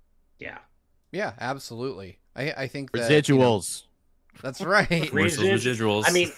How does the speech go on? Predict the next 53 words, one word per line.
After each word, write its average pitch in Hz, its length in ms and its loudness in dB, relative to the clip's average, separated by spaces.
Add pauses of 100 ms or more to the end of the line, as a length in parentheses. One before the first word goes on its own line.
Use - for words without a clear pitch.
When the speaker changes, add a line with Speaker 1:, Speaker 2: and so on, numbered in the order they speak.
Speaker 4:
<laughs> - 140 -16
Speaker 1:
I 156 100 2
remember 208 300 2
my 156 160 -2
dad 151 280 0
was 165 140 -6
talking 120 280 0
to 113 40 -8
me 113 80 -4
about 113 220 -4
residuals, 117 840 -8
uh, 113 300 -6
a 120 80 -6
long 120 320 -4
time 147 180 -6
ago, 107 160 -4
like, 117 160 -6
even 151 220 -8
when 151 100 -6
he 156 140 -10
did 208 180 -6
the 135 60 -10
Twin 147 260 -8
Snakes. 180 420 -8
And 113 200 -8 (320)
one 147 100 -4
of 151 80 -4
the 139 60 -4
reasons 139 400 -6
he 143 180 -8
told 135 320 -8
me 117 420 -6
years 123 460 -6
and 120 100 -6
years 123 200 -6
and 107 100 -8
years 180 220 -6
ago, 98 260 -6
the 104 80 -10
reason 113 260 -8
he 113 60 -6
doesn't 113 240 -8
do 113 100 -8
more 101 200 -10
games 127 320 -8
is 92 100 -16
because 107 800 -10 (480)
you 110 160 -6
get 117 140 -4
such 120 180 -6
a 110 60 -8
bum 110 240 -4
deal 110 380 -4